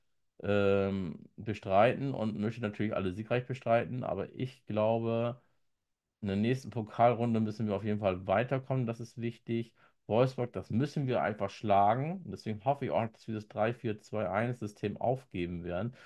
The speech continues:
Leverkusen, da sehe ich schwarz, aber Paderborn wird vielleicht ein Unentschieden. Aber eigentlich müssten wir das ziehen.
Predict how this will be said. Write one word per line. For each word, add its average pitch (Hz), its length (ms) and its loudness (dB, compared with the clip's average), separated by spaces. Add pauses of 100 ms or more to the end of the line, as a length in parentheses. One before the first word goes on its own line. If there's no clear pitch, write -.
(200)
Leverkusen, 127 520 2
da 110 100 2
sehe 113 140 0
ich 113 140 -6
schwarz, 123 560 2
aber 110 300 -2
Paderborn 117 920 2
wird 113 120 -8
vielleicht 113 180 -4
ein - 40 -6
Unentschieden. 131 1000 -2 (340)
Aber 95 160 0
eigentlich 127 220 2
müssten 120 240 -4
wir 110 80 0
das 110 240 -2
ziehen. 135 460 -2